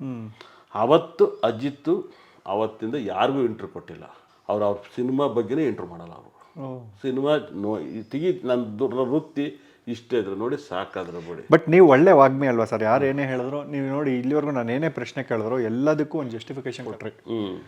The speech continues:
Speaker 1: ಮಾತು ಬಲ್ಲವನಿಗೆ ಜಗಳವಿಲ್ಲ. ಅದ್ರಲ್ಲಿ ನೀವು ಮಾತಾಡಿದ್ರಲ್ಲಿ ಯಾವ ಇದು ಇಲ್ಲ. ಕರೆಕ್ಟ್
Speaker 2: ಗೊತ್ತು.
Speaker 1: ಆಗಿತ್ತು. ಹಾ.
Speaker 2: ಅಂದ್ರೆ ಇನ್ ಮುಂದೆ
Speaker 1: ಹ್ಮ್.
Speaker 2: ವ್ಯಕ್ತಿ ಹೆಸರನ್ನ ಪೂಜೆ ನಾನು ಇಷ್ಟಪಡಲ್ಲ.
Speaker 1: ಹ್ಮ್.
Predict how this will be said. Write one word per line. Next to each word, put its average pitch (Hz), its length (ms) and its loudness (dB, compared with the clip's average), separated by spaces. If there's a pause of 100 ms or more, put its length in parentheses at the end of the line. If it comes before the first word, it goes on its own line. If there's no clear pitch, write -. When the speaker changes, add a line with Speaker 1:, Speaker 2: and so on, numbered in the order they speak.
(240)
Speaker 1:
ಮಾತು 147 320 2
ಬಲ್ಲವನಿಗೆ 135 640 2
ಜಗಳವಿಲ್ಲ. 113 760 -2 (120)
ಅದ್ರಲ್ಲಿ 156 400 0
ನೀವು 147 160 0
ಮಾತಾಡಿದ್ರಲ್ಲಿ 160 540 2
ಯಾವ 151 280 0
ಇದು 147 220 -2
ಇಲ್ಲ. 110 200 -4
ಕರೆಕ್ಟ್ - 460 -8
Speaker 2:
ಗೊತ್ತು. 175 480 6
Speaker 1:
ಆಗಿತ್ತು. 113 200 0
ಹಾ. - 80 -6
Speaker 2:
ಅಂದ್ರೆ 160 540 4 (220)
ಇನ್ 147 280 2
ಮುಂದೆ 160 500 2
Speaker 1:
ಹ್ಮ್. 127 420 -10 (1200)
Speaker 2:
ವ್ಯಕ್ತಿ 143 380 -4
ಹೆಸರನ್ನ 160 520 4
ಪೂಜೆ 139 440 2
ನಾನು 123 180 2
ಇಷ್ಟಪಡಲ್ಲ. 101 680 -2
Speaker 1:
ಹ್ಮ್. 120 300 -8